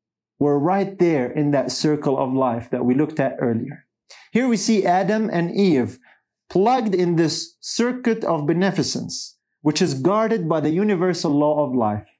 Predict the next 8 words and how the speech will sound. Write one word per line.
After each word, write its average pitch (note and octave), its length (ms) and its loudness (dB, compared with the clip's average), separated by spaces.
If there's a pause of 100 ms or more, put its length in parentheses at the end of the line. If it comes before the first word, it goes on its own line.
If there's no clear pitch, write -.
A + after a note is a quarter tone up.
(460)
And E3+ 180 0
in C4+ 160 2
that C#4 240 2
circle, C3 640 -2 (180)
they F3+ 240 0
receive G3+ 800 2 (460)
from F#3 340 0
God C3 420 0